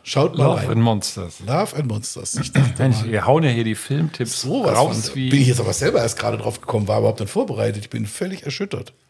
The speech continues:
Speaker 2: Ja, aber du bist halt ein Top-Typ. Du,
Speaker 1: <laughs> Na?
Speaker 2: selbst unterbewusst bereitest du dich schon auf die Storys vor, die du hier so
Speaker 1: Genau.
Speaker 2: kredenzt.
Speaker 1: Und, ähm,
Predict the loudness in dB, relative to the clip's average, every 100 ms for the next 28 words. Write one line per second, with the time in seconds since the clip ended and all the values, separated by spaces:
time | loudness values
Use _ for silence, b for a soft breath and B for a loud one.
0 | _ -4 0 2 2 0 0 0 0 -2
1 | 0 0 0 -2 -2 0 0 0 2 4
2 | 4 4 2 0 2 2 4 4 4 4
3 | 2 0 2 2 0 0 0 0 0 0
4 | 0 -2 -2 0 0 2 -2 -4 -2 0
5 | 2 0 -2 -2 -2 0 0 0 0 0
6 | 0 -2 -6 -12 -14 -16 -18 -20 -6 0
7 | 2 2 -2 -2 0 2 2